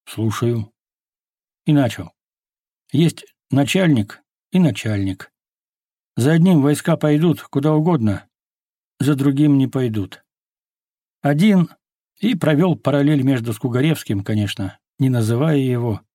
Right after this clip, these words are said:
и Мищенко. Скугаревский прослушал совершенно спокойно и даже с видимым любопытством, и в заключение поблагодарил меня за интересный доклад.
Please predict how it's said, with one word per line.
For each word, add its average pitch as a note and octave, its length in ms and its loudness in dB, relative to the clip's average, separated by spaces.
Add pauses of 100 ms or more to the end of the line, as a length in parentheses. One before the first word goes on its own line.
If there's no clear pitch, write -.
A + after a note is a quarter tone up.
(200)
и F3 100 0
Мищенко. G2+ 680 -2 (760)
Скугаревский C#3+ 680 0
прослушал A#2+ 580 -4
совершенно C#3 520 -2
спокойно G2+ 680 -6 (280)
и A#2+ 80 -2
даже D3+ 260 2
с - 80 -6
видимым D3+ 380 2
любопытством, C3 760 -2 (400)
и F3+ 140 2
в D#3 60 4
заключение E3 600 2
поблагодарил E3+ 640 2
меня C#3+ 400 2
за C3 240 0
интересный B2 540 -2
доклад. A2+ 520 -8